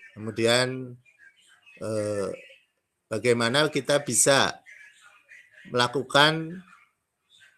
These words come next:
eh, pemahaman terhadap orang tua. Jika orang tua bisa menerima,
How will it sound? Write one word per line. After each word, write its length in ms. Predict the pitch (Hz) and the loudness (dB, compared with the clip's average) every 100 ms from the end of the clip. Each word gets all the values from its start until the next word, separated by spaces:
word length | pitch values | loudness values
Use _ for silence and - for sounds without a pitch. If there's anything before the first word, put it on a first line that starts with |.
| _ | _
eh, 260 | 117 120 117 117 | -6 -2 -2 0
pemahaman 720 | 139 143 131 135 147 147 113 | 0 2 2 2 4 4 4
terhadap 400 | 131 120 117 120 | 2 2 2 0
orang 320 | 127 123 120 | 2 0 0
tua. 400 | 120 117 92 78 - _ - _ - _ _ _ _ | 0 0 -2 -8 -18 _ -20 _ -20 _ _ _ _
Jika 480 | 131 127 160 127 - - - | -6 4 4 4 0 -10 -2
orang 240 | 135 135 131 | 2 2 2
tua 240 | 139 135 | 2 2
bisa 240 | 123 113 | -2 -2
menerima, 720 | 131 127 123 120 101 95 113 | -2 -2 -4 -4 -6 -8 -8